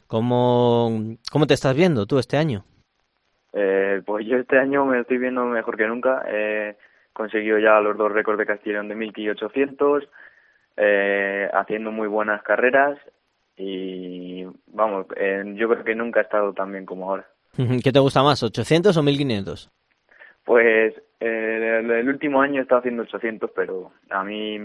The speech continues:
Speaker 2: personalmente me gusta más el mil, que es una distancia en la que me encuentro más cómodo.
Speaker 1: Bueno, seguro que cuando se va madurando la gente va tirando distancias largas, así que si ahora se te da bien el, el mil quinientos con lo joven que eres, seguro que, que mucho
Speaker 2: Son
Speaker 1: Hmm.
Speaker 2: son
Speaker 1: Dime,
Speaker 2: dos
Speaker 1: dime.
Speaker 2: pruebas en,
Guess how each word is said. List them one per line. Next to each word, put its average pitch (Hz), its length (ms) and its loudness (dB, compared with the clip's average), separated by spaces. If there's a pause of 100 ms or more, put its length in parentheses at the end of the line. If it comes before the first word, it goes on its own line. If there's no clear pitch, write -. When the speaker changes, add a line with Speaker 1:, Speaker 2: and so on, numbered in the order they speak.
(180)
Speaker 2:
personalmente 107 600 -2
me 98 120 -6
gusta 101 200 -4
más 98 200 -6
el 87 80 -10
mil, 95 180 -10
que 87 140 -18
es 92 80 -14
una 95 320 -4
distancia 98 380 -8
en - 40 -6
la 92 80 -4
que 90 80 -10
me 87 80 -14
encuentro 92 360 -8
más 87 120 -6
cómodo. 82 320 -12 (500)
Speaker 1:
Bueno, 113 280 4
seguro 104 280 0
que 110 160 4
cuando 110 520 2
se 120 160 2
va 127 160 4
madurando 135 640 6
la 135 100 8
gente 135 260 6
va 131 160 10
tirando 131 320 4
distancias 123 480 4
largas, 131 460 6
así 120 260 0
que 113 120 0
si - 100 2
ahora 117 160 6
se 123 100 -2
te 117 100 0
da 117 120 6
bien 120 240 4
el, 117 340 2
el 131 240 2
mil 139 180 4
quinientos 135 380 4
con 139 120 8
lo 131 80 10
joven 143 320 10
que 131 180 8
eres, 175 280 6 (120)
seguro 117 380 2
que, 113 180 0
que 110 80 -2
mucho 110 560 0
Speaker 2:
Son 120 460 0 (260)
Speaker 1:
Hmm. 113 240 -2 (720)
Speaker 2:
son 120 80 0
Speaker 1:
Dime, 156 120 4
Speaker 2:
dos 143 80 6
Speaker 1:
dime. 135 100 -2
Speaker 2:
pruebas 120 320 8
en, 101 440 -6